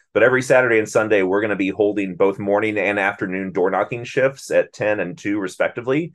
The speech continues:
Uh, so you can go to the website and sign up an R S V P. We'll get you the address of where we're gonna meet. Um, and we really need all the help that we can get. You know, like I said, talking to voters is the best way to help us flip this seat. But as far as other events go,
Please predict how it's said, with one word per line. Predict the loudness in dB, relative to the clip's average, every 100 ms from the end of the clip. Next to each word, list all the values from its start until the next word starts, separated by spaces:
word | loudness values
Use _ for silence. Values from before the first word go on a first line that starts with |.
| -6
Uh, | -2 -2
so | -2 -6
you |
can | -2
go | 2 4
to |
the | 4
website | 2 0 2 2 2 0
and | -2 -2 -2
sign | -4 -2 0
up | 0 0
an | 0
R | 0
S | 0
V | -6 -8
P. | -6 -2
We'll | -2
get | -4 -8
you | -6
the | -6
address | 0 2 2 -2 -2
of | -2
where | 0 -2
we're | -2
gonna | -6
meet. | -6 -6 -8 -8
Um, | -4 -2 0
and | 0
we | 2
really | 4 4
need | 4
all | 4
the | 4
help | 2
that | 0
we | -2
can | -2
get. | 0 0 0 -8
You | -8
know, | -4
like | -2 -2
I | -2
said, | -2 -2
talking | 0 0 0
to | -2
voters | 0 0 -2
is | -6
the | -6
best | -2 -2 -2
way | -2
to | 0
help | 0 -2
us | -4
flip | -4 -4
this | -4 -8 -8
seat. | -8 -10 -6 0
But | 2 2
as | -4
far | 2 4
as | 4
other | 4 2
events | 2 0 -2
go, | 2 4 4 2